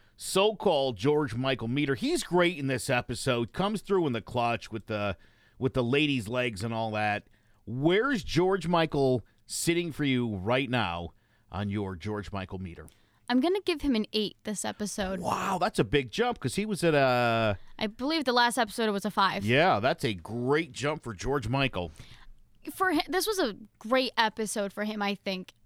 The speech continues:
Speaker 2: He had a really cute moment with Michael when he goes, "You know, I'm an old, boring guy like you." You know? And, you know, he's,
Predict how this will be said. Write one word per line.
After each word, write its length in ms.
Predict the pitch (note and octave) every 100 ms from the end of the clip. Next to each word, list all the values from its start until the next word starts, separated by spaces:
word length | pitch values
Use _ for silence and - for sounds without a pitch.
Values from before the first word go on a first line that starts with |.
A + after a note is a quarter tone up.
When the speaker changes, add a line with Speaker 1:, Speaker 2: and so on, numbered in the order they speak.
| - -
Speaker 2:
He 220 | B3 D#4
had 120 | D4+
a 40 | C#4+
really 280 | C#4 D4+ C#4+
cute 320 | - C#4 A#3+
moment 320 | A#3+ A#3 A3+
with 120 | A3
Michael 600 | G#3+ G3 F#3+ G3+ G3 G3
when 140 | G3+ G#3
he 120 | G3+
goes, 320 | G3 F#3+ F#3+
"You 140 | A3
know, 180 | A3 A3 -
I'm 200 | A#3+ A#3
an 140 | A#3 -
old, 340 | A#3 A#3 G3+
boring 380 | A3+ A#3 A#3 A3+
guy 240 | A3 A3+
like 360 | A#3+ A#3+ B3 -
you." 440 | B3+ D4 F3 F3+ - _ - - - -
You 160 | D4+
know? 360 | D4+ D4+ D#4 D4+ _ _ _ -
And, 480 | C#4+ C#4+ C#4 B3+ - _ _ _ _ _ _ _ _ _ _
you 80 | D4
know, 120 | C4+
he's, 280 | C4 D4